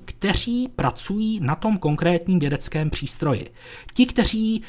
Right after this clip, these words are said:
věnovali dlouhé roky tomu, aby ten přístroj vznikl. Testovali ho, navrhovali ho, stavěli ho. Takže ti mají právo přednostního zpracování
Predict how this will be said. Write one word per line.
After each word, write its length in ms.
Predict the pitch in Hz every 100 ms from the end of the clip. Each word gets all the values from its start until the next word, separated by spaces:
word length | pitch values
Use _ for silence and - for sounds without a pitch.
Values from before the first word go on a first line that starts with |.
| -
věnovali 720 | 120 175 202 190 190 190 185 -
dlouhé 480 | 123 175 220 202 147
roky 500 | 117 - 147 165 175 - - - -
tomu, 380 | - 135 143 180 -
aby 180 | 143
ten 220 | 160 123 120
přístroj 520 | 143 - - 131 123
vznikl. 440 | 110 156 - - -
Testovali 480 | 147 - 180 160 151
ho, 140 | 135
navrhovali 520 | 127 135 127 127 120
ho, 160 | 113 110
stavěli 480 | - 113 110 117 104
ho. 180 | - - - - - -
Takže 220 | - 120 139
ti 140 | 208
mají 460 | 220 214 214 208 208
právo 420 | 143 139 151 170
přednostního 720 | 170 151 160 170 - 185 120
zpracování 960 | - 101 110 110 101 98 101 110 180